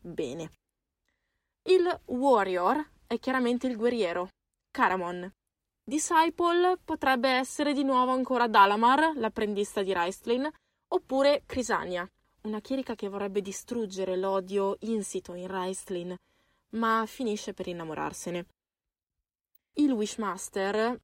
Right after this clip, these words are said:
è l'autore del testo, colui che connette i regni del fantasy, leitmotiv già presente in Elven Path. Passando di palo in frasca, come solito fare Thomas, approdiamo repentinamente nel mondo di Tolkien,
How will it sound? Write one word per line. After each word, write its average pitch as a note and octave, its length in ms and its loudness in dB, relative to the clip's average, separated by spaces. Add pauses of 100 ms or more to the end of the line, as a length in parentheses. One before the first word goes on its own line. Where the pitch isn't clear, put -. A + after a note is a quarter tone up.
(340)
è - 100 -6
l'autore B3 380 0
del G3 200 -4
testo, - 480 -10 (300)
colui B3+ 180 0
che A#3 160 0
connette A3 520 -4
i B3 40 0
regni G3+ 280 0
del F#3+ 160 -4
fantasy, F3 640 -8
leitmotiv A#3 960 -4
già G3 180 -2
presente F#3 420 -6
in F#3 100 -8
Elven F3 300 -8
Path. - 360 -10 (1160)
Passando G#4 320 4
di B3 120 2
palo A#3 160 8
in G#3 100 2
frasca, G3 460 4
come G#3+ 180 0
solito A#3 320 2
fare G#3 200 4
Thomas, F3+ 540 2 (380)
approdiamo B3+ 640 4
repentinamente C#4 800 4
nel A3+ 140 4
mondo G3+ 240 0
di G#3 120 0
Tolkien, F#3 640 0